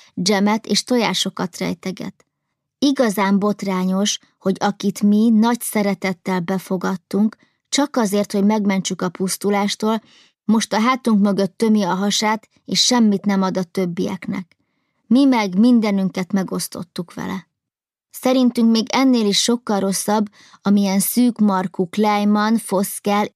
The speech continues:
és Bep iránt. Semmiből nem ad nekik. Pedig Kleiman beteg gyomrának milyen jót tenne a narancs. Szerinte azonban sokkal egészségesebb, ha az az ő gyomrába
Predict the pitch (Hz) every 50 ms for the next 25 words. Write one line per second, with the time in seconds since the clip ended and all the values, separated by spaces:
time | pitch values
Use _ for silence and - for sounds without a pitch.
0 | _ _ _ 226 226 220 202 202 180 226 208 196 - - - 208 196 190 175 -
1 | - 196 190 - - - _ _ _ _ _ _ _ _ _ - - - 277 277
2 | 247 233 214 180 175 190 185 185 185 185 185 185 180 170 190 185 196 180 - -
3 | 220 - _ _ _ _ _ _ _ _ _ _ _ _ _ _ 220 214 196 214
4 | 208 - - 233 254 254 262 262 247 233 214 214 208 220 240 240 - 226 214 208
5 | 190 190 220 208 208 208 208 202 196 202 196 196 180 - 226 247 254 240 226 208
6 | 202 202 208 202 196 - _ - 190 190 196 196 190 190 190 196 196 196 196 190
7 | 170 180 190 202 - - _ _ _ _ _ _ _ _ _ _ - - - 254
8 | 269 285 262 240 - 220 208 208 196 214 208 196 190 190 196 190 - - 240 247
9 | - - 220 196 - 185 202 175 - 190 190 - - - 185 180 - - 180 175
10 | - - - - - _ - 170 170 170 175 185 170 180 180 - - 196 190 180
11 | 175 185 180 180 175 165 165 175 - - - -